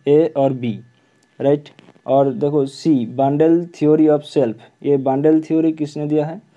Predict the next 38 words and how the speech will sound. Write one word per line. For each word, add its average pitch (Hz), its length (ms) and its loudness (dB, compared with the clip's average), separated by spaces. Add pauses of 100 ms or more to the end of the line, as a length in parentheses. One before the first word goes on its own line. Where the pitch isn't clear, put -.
(260)
ये 143 160 2
तो 143 180 0
Hume 147 260 0
ने 151 140 0
दिया 143 200 0
है, 147 180 -10 (320)
right? 127 280 -2 (480)
तो 147 380 4 (120)
सी 165 280 -4
को 175 260 2
वन 147 240 0
से 160 160 -4
मिलाओ, 160 340 0 (1160)
तो 143 80 0
देखो 147 260 2
एक 147 120 2
ही 160 100 0
option 156 280 -2
है, 139 120 -6
वो 143 220 -2
है 147 140 -2
option 139 360 -2
B। 123 160 -6 (680)
तो 139 80 0
option 135 340 -2
B 151 200 2
हमारा 151 300 -2
correct 147 340 -2
answer 151 240 -4
है। 135 160 -6 (420)
अब 139 160 -2
देखो 143 220 0
analogical 160 680 0
prediction 156 640 -2 (200)
ये 147 180 0
कौन 151 200 0
सा 156 140 -4
होगा? 151 280 -2